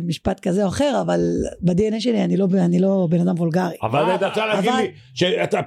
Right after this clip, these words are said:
Speaker 3: פתאום רואה איזה החטאה שיכולה לגמור לך קריירה?
Speaker 1: בסדר.
Speaker 3: את לא תגידי, "כוס, איך, לא, איך היא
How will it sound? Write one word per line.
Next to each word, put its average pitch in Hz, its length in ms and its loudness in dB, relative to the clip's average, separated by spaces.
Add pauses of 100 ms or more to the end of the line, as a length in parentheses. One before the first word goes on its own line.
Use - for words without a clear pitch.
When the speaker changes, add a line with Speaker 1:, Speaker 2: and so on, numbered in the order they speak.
Speaker 3:
פתאום 233 260 -2
רואה 214 200 2
איזה 196 220 2
החטאה 202 560 -2
שיכולה 196 400 2
לגמור 196 340 2
לך 185 140 0
קריירה? 175 360 2
Speaker 1:
בסדר. - 240 -4
Speaker 3:
את 143 80 -2
לא 208 120 4
תגידי, 202 360 2 (180)
"כוס, - 600 0 (240)
איך, - 260 0 (100)
לא, 247 180 0
איך 247 240 -2
היא 233 380 0